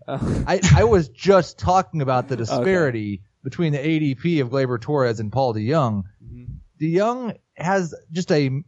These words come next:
Speaker 2: a regular projection from A T C of twenty-six home runs, seventy-one runs, seventy-six R B I in just a hundred and twenty-eight games.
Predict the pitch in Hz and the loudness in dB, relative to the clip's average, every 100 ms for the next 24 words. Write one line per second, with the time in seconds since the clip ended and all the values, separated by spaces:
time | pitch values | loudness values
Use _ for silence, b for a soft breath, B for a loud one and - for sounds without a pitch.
0 | - 143 135 202 202 202 175 147 - _ | -4 -2 0 -2 0 0 2 0 -4 _
1 | _ - 131 113 190 220 - 117 98 131 | _ -8 -8 -2 0 0 -4 -6 -4 -2
2 | 143 - 156 113 - 175 123 110 - - | -4 -2 -4 -4 -2 -2 0 -4 -4 -4
3 | 160 147 165 - 156 143 143 139 135 - | -2 0 -2 -2 -2 0 0 -2 -4 -4
4 | 156 151 143 135 135 131 131 127 123 139 | -2 0 -2 -2 -4 -2 -4 -4 -2 -2
5 | 131 117 131 131 123 120 120 135 123 113 | -2 -4 -6 -2 -2 0 2 2 0 -2
6 | 127 127 110 143 139 120 110 135 123 110 | -4 -4 -2 -2 -4 -6 -8 -6 -4 -4
7 | 117 92 117 73 - - | -6 -6 -6 -6 -10 -20